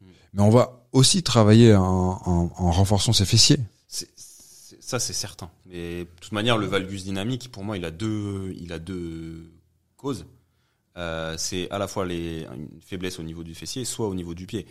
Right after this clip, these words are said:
Speaker 1: Il va juste falloir déterminer laquelle des deux est la principale. Et après, on va aller, euh, cibler notre renforcement musculaire spécifiquement sur, sur la zone déficitaire, donc soit les fessiers, soit le pied, en effet.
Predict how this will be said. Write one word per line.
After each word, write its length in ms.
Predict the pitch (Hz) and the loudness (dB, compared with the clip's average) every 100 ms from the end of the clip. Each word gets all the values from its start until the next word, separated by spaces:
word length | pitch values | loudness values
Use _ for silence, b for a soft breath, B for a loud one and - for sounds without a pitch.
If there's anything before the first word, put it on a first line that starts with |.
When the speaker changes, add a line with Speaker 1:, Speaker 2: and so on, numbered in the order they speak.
| b | b
Speaker 1:
Il 80 | 92 | _
va 80 | 85 | -12
juste 200 | 95 120 | -8 -6
falloir 260 | 104 98 90 | -4 -4 -6
déterminer 560 | 92 90 92 95 92 | -8 -8 -6 -6 -6
laquelle 420 | 90 92 90 98 | -8 -8 -6 -8
des 120 | 90 92 | -8 -8
deux 260 | 104 101 - | -6 -8 -8
est 200 | 87 82 | -10 -8
la 160 | 82 | -10
principale. 560 | 80 - - - 139 - b b b b | -14 -12 -10 -6 -8 -8 b b b b
Et 160 | - 90 | -10 -8
après, 280 | 90 87 127 | -6 -6 -4
on 120 | 120 | -2
va 100 | 87 | -2
aller, 240 | 82 90 95 | -4 -4 -6
euh, 320 | 80 78 73 - - | -8 -10 -14 -18 -20
cibler 400 | - - 104 104 | -8 -4 -2 -2
notre 220 | 101 92 95 | -2 -4 -8
renforcement 460 | 92 - 101 92 | -8 -8 -6 -6
musculaire 460 | 90 - 95 127 123 | -8 -10 -8 -8 -8
spécifiquement 640 | 123 - 101 98 95 117 117 | -12 -8 -6 -6 -6 -6 -4
sur, 260 | - 87 b b _ | -4 -8 b b _
sur 180 | - | -6
la 140 | 92 87 | -4 -2
zone 200 | 101 101 | -2 -2
déficitaire, 500 | 92 - - 101 85 | -2 -4 -6 -4 -6
donc 160 | 80 | -6
soit 160 | - 98 | -6 -6
les 60 | 85 | -6
fessiers, 300 | - - 107 | -8 -8 -8
soit 200 | - 87 | -6 -6
le 100 | 87 | -6
pied, 160 | - | -6
en 120 | 80 | -8
effet. 220 | 80 - | -8 -12